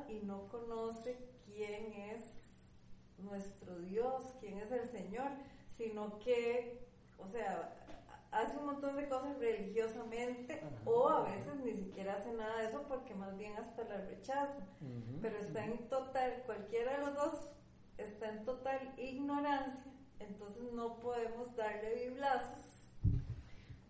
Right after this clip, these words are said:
Speaker 1: por
Speaker 2: Así
Speaker 1: la
Speaker 2: es.
Speaker 1: cabeza con la palabra
Speaker 2: Así
Speaker 1: de
Speaker 2: es.
Speaker 1: Dios, porque lo que hace eso es más bien espantarlos.
Speaker 2: Ok, imagínese que Pablo hubiera empezado con esa,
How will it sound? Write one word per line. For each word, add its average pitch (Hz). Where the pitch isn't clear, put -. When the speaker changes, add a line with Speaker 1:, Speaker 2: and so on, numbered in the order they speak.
Speaker 1:
por 202
Speaker 2:
Así 196
Speaker 1:
la 185
Speaker 2:
es. 160
Speaker 1:
cabeza 254
con 233
la 190
palabra 196
Speaker 2:
Así 240
Speaker 1:
de 254
Speaker 2:
es. 254
Speaker 1:
Dios, 247
porque 226
lo 196
que 196
hace 196
eso 233
es 226
más 233
bien 247
espantarlos. 285
Speaker 2:
Ok, 151
imagínese 175
que 233
Pablo 226
hubiera 220
empezado 208
con 208
esa, 202